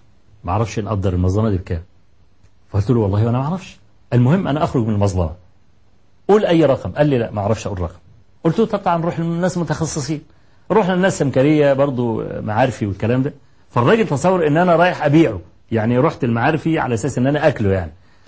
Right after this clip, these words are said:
أو إن أنا مش هديله مثلا حقه والكلام ده.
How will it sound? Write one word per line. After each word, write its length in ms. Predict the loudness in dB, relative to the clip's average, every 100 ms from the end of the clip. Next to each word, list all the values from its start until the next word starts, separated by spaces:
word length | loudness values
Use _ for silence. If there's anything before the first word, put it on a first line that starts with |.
| -2
أو 120 | 2
إن 40 | 2
أنا 140 | 2
مش 180 | -2 -2
هديله 320 | 0 2 2
مثلا 760 | 0 -2 -2 -4 -4 -6 -6 -6
حقه 300 | -6 -6 -6
والكلام 400 | -8 -4 -4
ده. 120 | -4